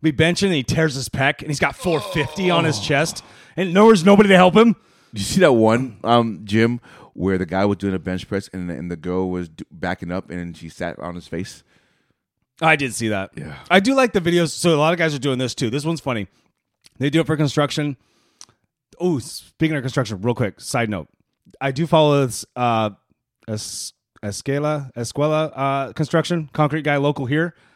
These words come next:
Speaker 1: His shit's awesome. His social media's presence is amazing. Shout out him. And then we have, uh, I've actually D M'd a few times just saying, "Hey, your shit's awesome." And he's responded. So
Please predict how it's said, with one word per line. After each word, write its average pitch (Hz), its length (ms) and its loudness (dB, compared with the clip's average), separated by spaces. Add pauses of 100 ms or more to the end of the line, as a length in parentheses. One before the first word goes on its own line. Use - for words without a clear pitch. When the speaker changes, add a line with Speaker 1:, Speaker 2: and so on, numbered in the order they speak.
(140)
Speaker 1:
His 180 140 4
shit's 147 200 -2
awesome. 98 320 -6
His 147 180 -2
social 147 220 -4
media's 117 420 -6
presence 127 280 -2
is 107 120 -10
amazing. 98 400 -10 (800)
Shout 143 200 0
out 113 120 -2
him. 101 120 -6 (440)
And 139 120 -4
then 151 140 -4
we 151 120 -4
have, 135 220 -2
uh, 113 220 -4
I've 131 80 -2
actually 139 200 -2
D 135 120 0
M'd 127 100 0
a 123 40 -2
few 120 160 0
times 113 240 0
just 123 100 -2
saying, 117 160 -2
"Hey, 117 80 0
your 110 140 -2
shit's 127 200 -8
awesome." 107 300 -6
And 98 80 -8
he's 110 140 -8
responded. 95 420 -10
So 85 220 -10